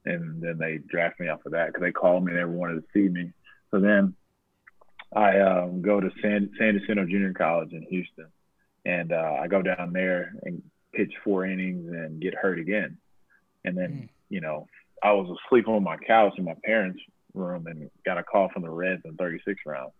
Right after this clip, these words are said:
Speaker 1: And then I just, and then just going through all that, also,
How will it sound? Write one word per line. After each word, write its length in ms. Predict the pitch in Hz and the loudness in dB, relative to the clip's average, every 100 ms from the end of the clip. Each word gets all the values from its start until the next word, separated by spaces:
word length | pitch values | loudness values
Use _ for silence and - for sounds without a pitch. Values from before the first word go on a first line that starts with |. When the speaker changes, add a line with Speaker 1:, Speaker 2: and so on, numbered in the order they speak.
| _ _ - | _ _ -12
Speaker 1:
And 100 | 82 | -8
then 320 | 87 82 80 - | -6 -6 -8 -4
I 140 | 90 110 | 2 4
just, 220 | 110 - - - - - | 2 0 -12 -20 -6 2
and 100 | 127 | 6
then 120 | 135 | 6
just 140 | 131 | 6
going 260 | 123 165 151 | 6 6 6
through 220 | 151 147 | 8 8
all 260 | 110 117 123 | 10 10 10
that, 300 | 131 139 - - _ _ _ _ - - | 8 8 4 -2 _ _ _ _ -20 2
also, 580 | 113 123 - 143 143 | 4 4 6 8 8